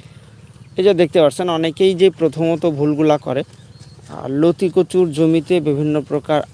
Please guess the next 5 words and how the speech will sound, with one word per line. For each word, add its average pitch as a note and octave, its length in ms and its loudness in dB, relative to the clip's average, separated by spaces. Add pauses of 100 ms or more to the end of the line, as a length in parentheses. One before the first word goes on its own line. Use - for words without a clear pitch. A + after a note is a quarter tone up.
আগাছানাশক E3+ 920 -4
কীটনাশক C#3 500 -8
আপনারা B2+ 580 -2
ব্যবহার B2+ 340 -2
করেন, A2+ 280 -10